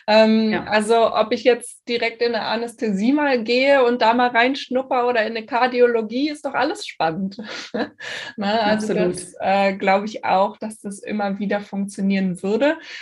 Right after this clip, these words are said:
Speaker 1: Bei dir war es nun nicht so. Bei dir hat es anderweitig funktioniert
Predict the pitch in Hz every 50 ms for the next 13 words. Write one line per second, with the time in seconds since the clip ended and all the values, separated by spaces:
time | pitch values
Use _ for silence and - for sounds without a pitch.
0 | - _ - 226 226 214 233 285 294 269 262 262 285 285 - 294 269 254 240 254
1 | 302 320 - - - 302 320 359 427 403 311 254 - - 247 240 233 214 240 247
2 | 247 247 254 247 254 247 - - 202 220 240 240 247 247 247 233 247 247 - 294
3 | - - - 254 262 262 - - 240 233 226 226 233 262 320 - -